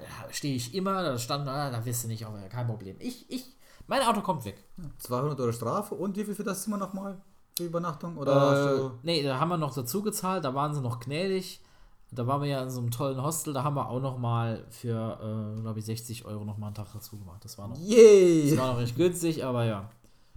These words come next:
Speaker 1: Da haben, da haben wir noch Glück gehabt, weil ich nicht so viel Kohle dabei hatte und mit meiner Karte das irgendwie nicht abheben konnte, hat uns noch jemand ausgeholfen. Der hat mir das gegeben, der habe ich dann einen Monat später, habe ich dem das nochmal zurücküberwiesen. Weil ich sonst einfach das Auto nicht gekriegt hätte.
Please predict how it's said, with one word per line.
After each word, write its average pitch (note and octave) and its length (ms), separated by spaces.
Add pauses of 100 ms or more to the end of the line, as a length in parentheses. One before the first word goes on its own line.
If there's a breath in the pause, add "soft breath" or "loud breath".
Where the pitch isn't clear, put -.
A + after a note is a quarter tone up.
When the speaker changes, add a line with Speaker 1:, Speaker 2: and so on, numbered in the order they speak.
(1200 soft breath)
Speaker 1:
Da B2 140
haben, A#2+ 200
da D3+ 140
haben E3+ 80
wir F3+ 100
noch C#3+ 140
Glück A3+ 140
gehabt, E3 140
weil C3+ 120
ich D#3+ 160
nicht F3 160
so F3+ 80
viel D3+ 160
Kohle F#3+ 320
dabei C#3+ 380
hatte D#3+ 240
und C#3+ 280
mit C#3 140
meiner C3+ 240
Karte G3+ 300
das D#3 120
irgendwie C3 220
nicht A#2+ 180
abheben B2 640
konnte, C3 340 (340 loud breath)
hat D3 120
uns E3 160
noch C#3 140
jemand C#3+ 260
ausgeholfen. A2+ 920
Der A2+ 80
hat A#2+ 100
mir C3 60
das A#2+ 180
gegeben, B2+ 320
der C3 120
habe B2 120
ich - 80
dann B2 260
einen A#2+ 220
Monat C3 260
später, B2+ 340
habe A#2 100
ich - 60
dem A#2+ 120
das A2+ 160
nochmal A2+ 200
zurücküberwiesen. G#2 760 (840 soft breath)
Weil G#2+ 140
ich A2 100
sonst A#2+ 160
einfach A#2 200
das - 80
Auto B3 140
nicht E3+ 200
gekriegt - 280
hätte. F#2 160